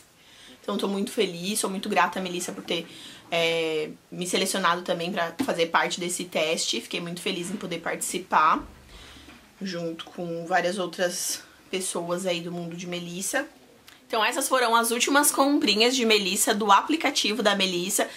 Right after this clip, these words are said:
Então se você não tem no seu celular, baixa aí, porque eu achei que é muito mais fácil comprar lá. Tem cashback, eu achei que por lá foi muito mais rápido do que no site e tal. Tudo tem no site, tem lá. Eu gostei bastante. E se você gostou,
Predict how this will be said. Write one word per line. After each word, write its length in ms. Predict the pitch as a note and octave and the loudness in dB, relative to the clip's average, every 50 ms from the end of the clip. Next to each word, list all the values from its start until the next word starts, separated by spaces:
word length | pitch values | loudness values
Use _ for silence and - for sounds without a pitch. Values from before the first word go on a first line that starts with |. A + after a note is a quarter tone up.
| - - - | -14 -16 -4
Então 140 | - G#3 G#3+ | 0 0 2
se 60 | C4 A#3 | 4 4
você 120 | - C4 | 4 4
não 120 | C4 C4+ | 4 6
tem 140 | C#4 B3+ A#3 | 4 4 4
no 80 | B3 C4 | 4 2
seu 100 | - G#3+ | 2 2
celular, 460 | - C4 A3+ G#3+ G#3 G#3 G#3 A3 A3 | 4 4 6 6 6 6 6 4 4
baixa 360 | G#3 G3+ G3+ A3+ B3+ - B3+ | 4 4 4 4 2 0 0
aí, 180 | G#3+ G3 G3+ G#3 | 2 2 0 -2
porque 120 | - - | 0 2
eu 40 | A3+ | 2
achei 240 | G#3+ G#3+ - G#3+ G3 | 4 4 4 2 2
que 100 | - G#3+ | 2 2
é 20 | |
muito 440 | G3+ G3 F#3+ G3 G#3 A3+ A#3 - B3+ | 0 2 2 2 0 0 0 2 4
mais 240 | A#3 A#3+ C#4 C#4+ - | 4 4 4 4 4
fácil 260 | A#3+ G3 G3 - - | 4 4 4 2 -2
comprar 320 | - G#3 G3 F#3+ D#3+ D#3+ | -6 -6 -6 -2 0 4
lá. 340 | E3 F#3 G#3 A3 A3+ A3 A3 - - - - - - - | 6 6 6 8 6 4 4 0 -6 -14 -16 -16 0 4
Tem 220 | - G#3+ A#3 A#3+ | 4 4 4 4
cashback, 680 | A#3+ A3+ G#3 - - G3+ F#3 F3+ F3+ G3 G3 - - | 4 2 2 2 2 4 4 4 4 4 0 -2 0
eu 140 | - G3+ G3+ | 2 4 6
achei 280 | G3 G#3 - B3 G3 G3 | 6 6 6 4 2 2
que 100 | - - | -2 -4
por 180 | - G#3+ G#3 | 2 4 6
lá 240 | F#3+ F3 F3 F3+ - - - - - - | 8 8 8 6 2 -4 -14 -18 -20 -10
foi 180 | - - B3 A3 | 2 4 4 6
muito 380 | A3 A3 A3 A#3 B3 C4 C4+ | 6 6 4 4 4 4 4
mais 220 | C4 A3+ A#3 A#3+ C4 | 4 4 4 4 4
rápido 480 | A#3 G#3 G3 G3 G3+ G3+ - G3+ G3+ | 4 4 6 6 4 2 -2 -4 -4
do 100 | F#3+ F#3+ | -6 -6
que 160 | F#3+ - A#3+ G#3 | -4 -2 -2 -2
no 120 | F#3+ F#3 | -2 -2
site 760 | - - - F#3+ F3+ F#3 F#3+ F#3+ G3 G#3 G3+ - - - - - - - - - - - - | 0 2 4 6 6 6 4 2 0 -2 -2 -2 -4 -4 -6 -8 -12 -18 -18 -20 -20 -10 -8
e 100 | F#3 F#3 | -8 -4
tal. 300 | - - F#3 F3 F3+ G3 | 2 4 4 4 4 2
Tudo 220 | - - G#3 F#3+ | 0 -4 -8 -4
tem 160 | - F#3 F3+ | -2 -2 -2
no 80 | F#3 F#3 | -2 -2
site, 340 | - - F3+ F3 F3+ - - | 0 0 0 2 0 0 0
tem 160 | - F#3+ F#3+ | 0 0 4
lá. 320 | G3 F#3+ F#3+ G3+ A3+ B3+ - - - - - - - | 6 6 6 6 4 2 -4 -12 -20 -20 -20 -4 0
Eu 140 | F#3 F#3 F#3 | 2 2 2
gostei 420 | F#3+ G3 G3+ - - G3 F#3 F#3 | 2 0 2 2 2 2 2 0
bastante. 920 | G3 F#3+ E3+ E3+ F3 F3 G3 G3 G#3+ B3+ C#4 - - F#3 C#3+ - D3 - - | -2 -6 -6 -8 0 4 6 6 6 4 2 0 -2 -2 -2 -2 -4 -6 -4
E 60 | A3 | -2
se 100 | - D4 | -2 0
você 220 | A#3 B3 - C4+ A#3+ | 2 2 2 2 2
gostou, 500 | - C4 D4 - - C4 B3+ - - | 0 0 0 2 4 4 4 4 2